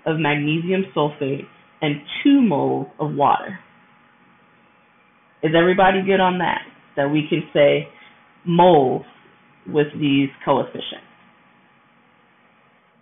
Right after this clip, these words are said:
Okay. From there, we can relate the number of moles of a reactant that we need to the number of moles of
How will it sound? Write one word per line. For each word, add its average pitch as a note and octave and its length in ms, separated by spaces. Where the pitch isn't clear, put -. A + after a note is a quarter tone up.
Okay. C#3 280
From C#4+ 300
there, D3+ 440
we G3 200
can G3 220
relate E3+ 500
the E3 80
number E3+ 460
of D#3+ 180
moles E3+ 680
of D3 260
a C#3 80
reactant D3+ 720
that D3 220
we D#3 100
need C#3+ 420
to F#3+ 100
the F3+ 100
number E3 340
of E3 60
moles D3 300
of C3+ 80